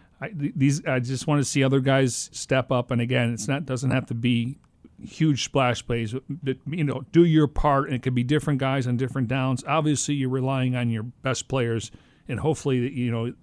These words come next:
they, they can get that across the board because I, I, I believe they know that they put some bad tape out last week, and they want to improve.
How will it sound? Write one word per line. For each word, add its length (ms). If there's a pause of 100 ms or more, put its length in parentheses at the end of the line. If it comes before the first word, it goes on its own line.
they, 600
they 320
can 200
get 200
that 140
across 380
the 60
board 260
because 380
I, 180 (140)
I, 260
I 160
believe 360
they 160
know 340 (560)
that 300
they 120
put 220
some 140
bad 300
tape 280
out 220
last 320
week, 260
and 100
they 60
want 200
to 40
improve. 460